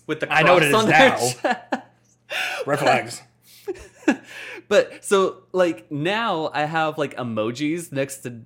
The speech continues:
Speaker 1: like, contact names that I'm like, "Oh, don't answer anymore." <laughs> Like,
Speaker 2: I
Speaker 1: that's
Speaker 2: wonder, I wonder what my emoji is.
Speaker 1: Um, yours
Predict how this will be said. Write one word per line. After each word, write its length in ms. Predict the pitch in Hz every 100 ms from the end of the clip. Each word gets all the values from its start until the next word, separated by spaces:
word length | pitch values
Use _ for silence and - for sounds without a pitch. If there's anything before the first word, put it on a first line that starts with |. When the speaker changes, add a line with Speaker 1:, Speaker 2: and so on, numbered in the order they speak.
| -
Speaker 1:
like, 260 | 127 117
contact 560 | - 123 117 147 151 -
names 400 | 165 170 190 185
that 100 | 131
I'm 140 | 131 127
like, 300 | 131 123 -
"Oh, 380 | 165 139 117 - _
don't 220 | 135 131
answer 420 | 127 127 127 120 110
anymore." 460 | 110 131 - 214
<laughs> 140 | - 226
Like, 260 | 185 175
Speaker 2:
I 40 | -
Speaker 1:
that's 120 | 143 120
Speaker 2:
wonder, 180 | 143 143 _ _ _
I 40 |
wonder 140 | 120 139
what 120 | 113
my 140 | 104
emoji 400 | 110 104 - 110 107
is. 120 | _ _ _ _ _ _ -
Speaker 1:
Um, 600 | 170 170 170 170 170 170 -
yours 540 | 147 135 165 214 214